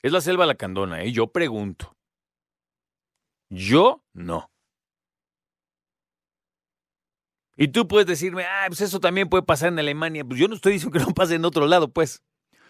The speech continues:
Lo que sí te puedo decir es que desde que yo era niño, que siempre me ha gustado ser explorador, ah, pero pues donde íbamos así como de día de campo, siempre decía, "Ahorita vengo", entonces me iba. Y siempre buscaba como un riachuelo, un lo que sea,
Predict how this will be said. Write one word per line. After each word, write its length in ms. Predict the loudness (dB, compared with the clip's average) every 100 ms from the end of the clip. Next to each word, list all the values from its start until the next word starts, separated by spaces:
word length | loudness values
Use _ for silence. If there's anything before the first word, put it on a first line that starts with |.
| _ -2
Lo 220 | 2 4
que 100 | 2
sí 140 | -2
te 120 | 0 2
puedo 220 | 4 2
decir 440 | 2 -4 -6 -6 _ _ _ 2
es 180 | 2 4
que 120 | 2
desde 280 | 2 0 -2
que 160 | 0
yo 160 | 2 2
era 120 | 0
niño, 400 | -2 -4 -6 -10 _ _ _ _ _ _ _ _ _ _ -2
que 100 | -2
siempre 380 | 0 0 0
me 100 | 2
ha 40 | 2
gustado 380 | 0 0 -2 -2
ser 180 | -4
explorador, 760 | -4 -6 0 2 2 0 -4 -8 -8
ah, 260 | -6 -6 -8 _ _ 4
pero 180 | 4 4
pues 140 | 0
donde 180 | -2 2
íbamos 320 | 2 2 -2
así 220 | -2 -2
como 260 | 0 2 4
de 120 | 4
día 140 | 4
de 120 | 2 0
campo, 260 | -6 -6
siempre 220 | -8 -6
decía, 120 | -4 -2
"Ahorita 240 | -2 -2
vengo", 260 | -4 -6 -8
entonces 220 | -10 -8
me 80 | -8
iba. 220 | -8 -14 _ _ _ _ _ _ _ -6
Y 80 | -2
siempre 220 | 4 4
buscaba 340 | 2 2 0
como 180 | 2 -2
un 160 | -2 0
riachuelo, 800 | 2 0 -2 -2 0 2 0 0
un 80 |
lo 80 | -2
que 80 | -4
sea, 260 | -4 -4